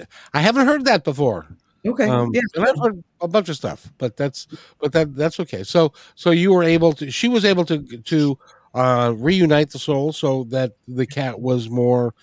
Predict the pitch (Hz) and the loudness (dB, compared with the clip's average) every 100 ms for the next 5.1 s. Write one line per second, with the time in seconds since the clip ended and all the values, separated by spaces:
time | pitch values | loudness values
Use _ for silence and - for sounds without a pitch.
0 | _ _ 98 117 127 131 131 120 113 110 | _ _ -2 0 2 0 -2 -4 -6 -6
1 | 110 98 120 110 107 123 156 - 110 101 | -8 -10 -8 -6 -6 -8 -12 -10 -8 -8
2 | 98 107 120 _ _ _ _ _ 180 160 | -10 -12 -12 _ _ _ _ _ -4 -4
3 | 151 _ _ _ _ _ _ _ _ _ | -8 _ _ _ _ _ _ _ _ _
4 | - _ _ 131 143 _ _ 185 143 - | -20 _ _ -18 -18 _ _ -6 -4 -12